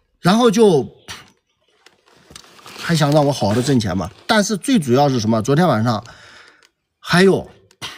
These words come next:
阿米的舅舅过来了。现在阿牛今天没有过来，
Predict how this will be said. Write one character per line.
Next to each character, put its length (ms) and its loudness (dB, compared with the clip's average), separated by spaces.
阿 140 2
米 140 2
的 160 -2
舅 200 4
舅 140 -2
过 180 -4
来 100 -6
了。 120 -14
现 200 2
在 80 4
阿 160 0
牛 160 2
今 160 0
天 120 2
没 100 2
有 100 0
过 180 -6
来， 100 -12